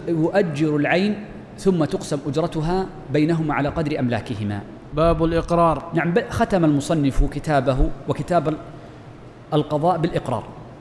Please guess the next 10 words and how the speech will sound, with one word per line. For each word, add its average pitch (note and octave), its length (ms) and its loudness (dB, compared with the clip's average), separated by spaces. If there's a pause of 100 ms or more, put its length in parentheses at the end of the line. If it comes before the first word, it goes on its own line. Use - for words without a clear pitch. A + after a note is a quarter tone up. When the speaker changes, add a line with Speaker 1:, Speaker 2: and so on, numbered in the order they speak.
(460)
Speaker 1:
لنكتة E3+ 500 2
يوردها D3+ 460 2
العلماء C#3+ 520 2
دائمًا، C3 460 0 (720)
فيقولون D#3+ 520 2
إن D3+ 140 2
ختم D3 320 -2
كتب C#3 300 0
الفقه - 340 -2
بالإقرار D#3+ 680 -2